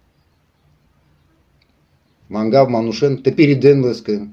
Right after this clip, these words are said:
соседи, Пескеры Мануша, Чужа Мануша, Каю находится.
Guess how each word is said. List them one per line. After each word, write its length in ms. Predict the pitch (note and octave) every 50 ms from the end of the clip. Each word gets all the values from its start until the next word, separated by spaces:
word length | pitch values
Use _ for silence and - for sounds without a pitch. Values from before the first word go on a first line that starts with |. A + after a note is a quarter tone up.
| - -
соседи, 840 | - - B2+ A#2+ A#2+ - B2+ C#3+ D3+ D3 C3+ B2 B2 A2+ A2 - _ _ _ _ _ _
Пескеры 560 | C3 C#3+ D#3 E3 D3+ D3+ - - C#3+ C3+ C3+
Мануша, 720 | C3 C3 C3 C3 B2+ A#2+ - - C3 B2 A#2+ A#2 A#2 A2 - _ _ _ _ _ _ _ _ _ _ _ _ _ _ _ _ _
Чужа 460 | _ - - C#3+ D#3 E3 C#3 C#3+ D3 C#3
Мануша, 640 | C3+ C3 B2+ B2+ A#2+ - - C3 A#2+ A#2 A2 G#2+ - _ _ _ _
Каю 240 | - A2+ A2+ A2+ A2
находится. 760 | G#2+ G#2+ G2+ G#2+ - G#2+ G#2 G2+ F#2+ - - - F#2 F#2 F2